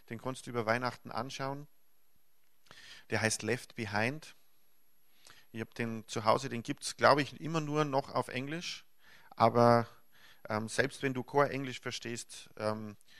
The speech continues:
was du da siehst, das verstehst du dann gleich. Ist ein sehr, sehr guter Film. Jesus kommt wieder und holt uns ab. Aber er kommt auch, um sich nochmal zu zeigen und, und die Herrschaft auf der Erde wiederherzustellen.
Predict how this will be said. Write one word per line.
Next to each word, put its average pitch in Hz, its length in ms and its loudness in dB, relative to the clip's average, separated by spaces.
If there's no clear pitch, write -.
was 107 180 2
du 123 100 -6
da 113 120 0
siehst, - 560 -8
das 117 160 -4
verstehst - 680 -6
du 127 40 -6
dann 110 180 -6
gleich. 104 420 -4
Ist 120 100 -10
ein 113 80 -2
sehr, 120 220 2
sehr 117 160 0
guter 120 280 -8
Film. 120 300 -8
Jesus 143 320 -8
kommt 123 260 -8
wieder 143 260 -4
und - 140 -12
holt 113 220 -4
uns 113 160 -12
ab. - 120 -16
Aber 113 260 6
er 104 120 -2
kommt 127 280 -6
auch, 107 220 2
um 113 120 -10
sich - 200 -8
nochmal 104 260 -10
zu - 160 -8
zeigen 131 540 0
und, 101 340 -10
und 107 140 -12
die 107 80 -2
Herrschaft 117 480 2
auf 110 140 -4
der - 100 -8
Erde 107 240 -6
wiederherzustellen. 98 840 -10